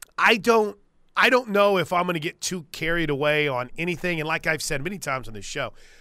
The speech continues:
I don't know what the future truly holds. But I, I feel like we were due for another kind of week of rumors. So you had the, you know, Andrew Marchant saying that the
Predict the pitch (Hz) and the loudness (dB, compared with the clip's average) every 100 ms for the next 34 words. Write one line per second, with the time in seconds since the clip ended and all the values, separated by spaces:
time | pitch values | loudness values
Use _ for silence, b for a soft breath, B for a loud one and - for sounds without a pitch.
0 | b _ 233 269 202 202 196 156 175 - | b _ -6 -4 -2 0 0 0 -4 -4
1 | 135 165 175 - 156 - 165 147 123 139 | -10 -6 -6 -4 -8 -6 -4 -4 -2 -2
2 | 180 208 175 - - _ _ _ _ _ | 0 -2 -6 -10 -12 _ _ _ _ _
3 | _ _ - 202 214 - 196 - 285 320 | _ _ 2 4 4 2 -2 -2 -4 2
4 | 254 202 - _ _ 151 214 208 170 202 | 4 4 0 _ _ -6 -2 0 0 -2
5 | 220 170 180 151 139 170 160 151 143 160 | -6 -4 -2 -2 0 0 2 2 0 -4
6 | 160 143 113 120 160 - 117 110 131 110 | -2 -2 -4 -4 -4 -6 -10 -6 -6 -6
7 | - - - _ _ _ _ - 180 165 | -12 -20 -20 _ _ _ _ -4 0 2
8 | 147 135 175 185 156 160 151 135 123 _ | 0 0 2 2 0 -4 -4 -4 -8 _
9 | _ _ - 131 151 185 170 165 165 160 | _ _ -12 -4 -2 0 0 2 2 2
10 | 160 135 - 160 156 151 143 - 139 131 | -2 -4 -6 -6 -4 -4 -6 -4 -6 -6
11 | 127 | -8